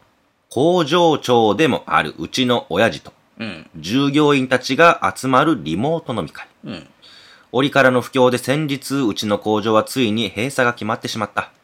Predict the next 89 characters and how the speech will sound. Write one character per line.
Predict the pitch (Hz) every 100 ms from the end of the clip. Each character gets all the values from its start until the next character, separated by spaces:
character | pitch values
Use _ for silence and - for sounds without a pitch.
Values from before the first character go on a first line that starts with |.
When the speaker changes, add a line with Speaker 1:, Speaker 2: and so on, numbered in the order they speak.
| -
Speaker 2:
う |
ん。 | 120 98 _ _ _ _ -
Speaker 1:
最 | 107 98
後 | 95
は | 117
華 | - 113
や | 127
か | 117
に | 123 -
打 | 110
ち | - 156
上 | 143
げ | 139
を | 147 -
し | -
た | 95
い | 76 - _ -
と |
い |
う | 147
こ |
と | 151
で、 | 165 160 _ _ -
仕 | -
方 | 156
な | 160
く | 135
リ | 120 127
モ | 160
ー |
ト | 175
で | 180
の | 151
お |
別 | 139 139
れ | 147
会 | 135
と | -
な | -
っ | -
た。 | - _ -
Speaker 2:
う |
ん。 | 127 76 _ _ -
Speaker 1:
親 | 151
父 | 147 147
は | 135
も | 107
ち | -
ろ | 76
ん、 | - _ _
四 | 95 95
十 | 85 98
年 | 95 95
以 | 107
上 | 104
勤 | - 120
め | 104
て | 98
い | 101
る | 92 - - -
古 | 113 120
株 | - 160 143
の | 160
社 | - -
員 | 156
た | -
ち、 | - - _ 160
Speaker 2:
う |
ん。 | 120 -
Speaker 1:
経 | 104 92
理 |
の | 95 117
お |
ば | 80
ち | 76
ゃ | 80
ん、 | - _ _ -
み | 110
ん |
な | 127
泣 | 110 127
い |
て | 139
い | 131
た。 | 123 - _
Speaker 2:
う |
ん。 | 127 85 - _ _ - - _
Speaker 1:
親 | 95 87
父、 | 73